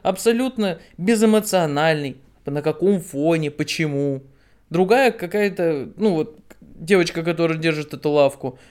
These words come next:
Нам показывают её человечность только в самом нача-, в самом начале её истории. То есть, когда они были маленькие с Чин Цяо Ши, она договорилась с отцом, чтобы тот, э, типа, дал в,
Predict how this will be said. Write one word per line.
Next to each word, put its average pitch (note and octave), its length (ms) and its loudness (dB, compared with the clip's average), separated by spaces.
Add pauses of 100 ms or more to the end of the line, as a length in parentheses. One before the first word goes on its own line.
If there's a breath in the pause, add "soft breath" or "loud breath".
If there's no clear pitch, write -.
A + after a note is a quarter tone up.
(120 loud breath)
Нам A3+ 200 2
показывают B3 720 0
её G#3 320 0
человечность G#3 760 -4
только B3 280 0
в - 40 -12
самом A#3 460 0
нача-, F#3 720 -2
в E3 60 -14
самом A#3 260 2
начале A3 420 0
её E3+ 220 -2
истории. E3 460 -2
То C3+ 100 -10
есть, D#3 120 -8
когда F3 180 -2
они G3 100 2
были F#3 220 2
маленькие A3 460 -2
с - 40 -14
Чин E3+ 260 -8
Цяо E3 240 0
Ши, D3 280 -6 (280 loud breath)
она G#3 280 0
договорилась A3 520 2
с - 60 -4
отцом, B3 280 -2
чтобы E3+ 220 -8
тот, A3 320 -2
э, D3+ 200 0
типа, D3 580 -2
дал F3 380 -2
в, C#3 1040 -8